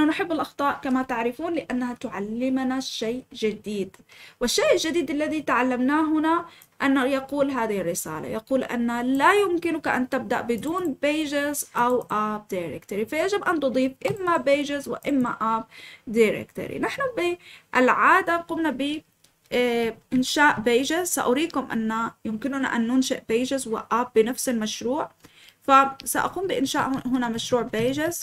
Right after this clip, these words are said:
لنرى المشاريع. لدينا الآن Pages، بداخل Pages سأنشئ، آه، Pages Index، وهنا سأكتب Export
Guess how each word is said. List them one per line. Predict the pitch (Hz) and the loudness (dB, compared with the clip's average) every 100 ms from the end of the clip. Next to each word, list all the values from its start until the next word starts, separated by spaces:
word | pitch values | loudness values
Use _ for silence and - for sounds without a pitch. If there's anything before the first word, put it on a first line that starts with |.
| - | -10
لنرى | 220 220 247 247 | -4 0 0 0
المشاريع. | 220 240 214 240 311 | 0 -2 0 0 0
لدينا | 233 220 262 233 | 0 2 2 2
الآن | - 214 202 | -2 -2 0
Pages، | 220 269 330 359 - - - - | 2 2 0 -4 -8 -20 -14 -2
بداخل | 262 285 370 381 277 | 2 4 4 2 0
Pages | 220 262 285 320 | 4 2 2 -4
سأنشئ، | - - 269 269 - 254 247 - - _ _ _ - | -4 -4 0 0 0 -2 -2 -6 -20 _ _ _ -2
آه، | 226 214 202 202 - | 0 0 -2 -6 4
Pages | 254 277 285 277 277 269 - - - | 6 6 4 4 4 2 -2 -8 -4
Index، | 240 247 294 349 - - - _ - _ - 127 - - _ | -2 0 -2 -4 -4 -6 -8 _ -20 _ -16 -16 -16 -20 _
وهنا | 208 262 269 - 269 294 269 277 - _ _ - | 2 6 6 4 2 4 4 2 0 _ _ -12
سأكتب | - 254 - 226 214 - | -2 0 0 -2 -4 -6
Export | 131 - - 262 254 247 254 | -8 -8 -2 2 4 4 0